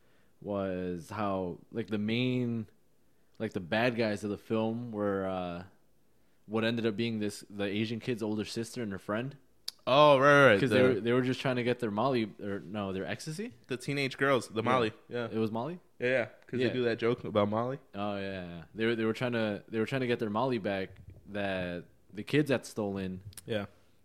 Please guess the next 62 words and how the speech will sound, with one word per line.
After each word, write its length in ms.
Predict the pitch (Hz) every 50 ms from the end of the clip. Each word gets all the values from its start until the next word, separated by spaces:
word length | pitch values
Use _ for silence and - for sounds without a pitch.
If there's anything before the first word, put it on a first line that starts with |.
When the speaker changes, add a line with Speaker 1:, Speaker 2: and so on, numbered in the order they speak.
| _ _ -
Speaker 1:
And 280 | 113 117 110 110 110 110
it 100 | 113 117
was 140 | 120 117 113
just 140 | 117 110 -
so 120 | 139 123
funny 360 | 110 - - 139 143 143 135 120
how 520 | 113 120 113 110 107 104 104 104 98 - -
they 140 | 131 135 135
were 100 | 147 147
just 200 | 139 143 131 -
trying 180 | - 151 139 131
to 100 | 123 117
get 380 | 104 107 107 113 135 143 139
their 100 | 151 135
shit 320 | 120 - - 147 139 131 131
so 60 | 123
they 100 | 110 120
could 160 | 120 123 120
go 100 | 123 123
to 60 | 120 117
the 80 | 113
Kendrick 320 | 110 - 139 131 123 120 101
Lamar 280 | 107 104 110 120 120
concert. 400 | - - 110 104 98 - - 107
Speaker 2:
I 100 | 135 143
know. 160 | 151 143 120
I 60 | 117 120
thought 160 | - 143 127
that 60 | 117
was 100 | 117 113
so 120 | - 127 120
Speaker 1:
And, 80 | 120
Speaker 2:
random. 160 | 120 117 120 123
Speaker 1:
like, 160 | 131 131 131
that 80 | 139 147
was 160 | 156 160 143
their 120 | 147 139
whole 260 | 123 113 139 151 156 147
motivation, 720 | 147 143 139 135 123 127 135 147 139 - - 123 113 110
but, 180 | 107 104 107 107
like, 240 | 104 104 104 98 107
they 120 | 117 120
were, 100 | 123 123
like, 140 | 117 113 110
the 80 | 113 101
bad 260 | 98 123 131 127 113
guys 200 | 117 110 104 98
in 60 | 104
the 120 | 104 98 92
movie 360 | 90 104 110 107 98 98 95
'cause 140 | - - 98
they 80 | 107
were 80 | 104 101
chasing 340 | - - 120 117 113 - 110
the 60 | 107
kids 280 | - - 123 120 113 113
down. 320 | 120 127 127 135 139 147 147 - _ -
Speaker 2:
Yeah. 400 | 123 120 117 110 101 95 101 123 - - _ _ _ _ _ _ _ _ _ _ _ _ - - - - -
Speaker 1:
Uh, 500 | - 101 101 98 98 92 90 87 87 80 - _ - - - 90
that, 340 | 107 107 123 131 123 - -
and 180 | 107 107 104 104
then 480 | 104 104 104 101 95 95 95 87 -